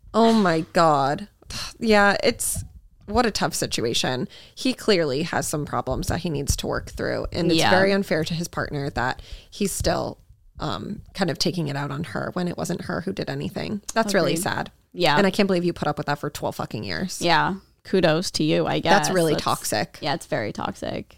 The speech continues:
Speaker 2: It's just so uncomfortable. I would feel like I'm always walking on eggshells.
Speaker 1: Yeah.
Speaker 2: Like, imagine if a guy called you. <laughs>
Speaker 1: Oh my God,
Speaker 2: I'd be
Speaker 1: no.
Speaker 2: like, "I swear I'm not doing anything." I mean, it's, it's not healthy at all, I don't think.
Speaker 1: Yikes in the yard, sir.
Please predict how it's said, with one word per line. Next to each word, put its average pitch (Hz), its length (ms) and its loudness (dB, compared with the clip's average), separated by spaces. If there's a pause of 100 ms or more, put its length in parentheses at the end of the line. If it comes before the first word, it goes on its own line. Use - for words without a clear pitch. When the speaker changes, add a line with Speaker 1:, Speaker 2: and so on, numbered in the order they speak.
Speaker 2:
It's 214 140 0
just 262 100 4
so 302 140 8
uncomfortable. 208 560 4
I 170 80 8
would 196 100 0
feel 202 160 6
like 214 100 6
I'm 220 100 6
always 190 160 6
walking 170 260 4
on 160 140 6
eggshells. - 680 -2 (160)
Speaker 1:
Yeah. 320 200 4 (180)
Speaker 2:
Like, 220 120 6
imagine 208 380 6
if 208 100 4
a 196 100 6
guy 165 360 6
called - 400 -6
you. 196 240 -6 (280)
<laughs> 214 60 0 (640)
Speaker 1:
Oh 269 60 0
my 269 180 4
God, 262 380 2
Speaker 2:
I'd 254 160 8
be 226 100 10
Speaker 1:
no. 214 60 10
Speaker 2:
like, 190 400 6 (240)
"I 226 80 8
swear 277 420 8
I'm 254 80 8
not 247 160 8
doing 220 260 8
anything." 196 380 6
I 202 60 6
mean, 185 160 6
it's, - 240 0 (120)
it's - 260 4
not - 300 4 (260)
healthy - 360 -4
at - 80 -2
all, - 200 0
I - 60 0
don't - 160 -6
think. - 360 -8
Speaker 1:
Yikes - 360 -6
in 156 100 -4
the 123 80 -6
yard, 131 320 -2
sir. 104 420 -4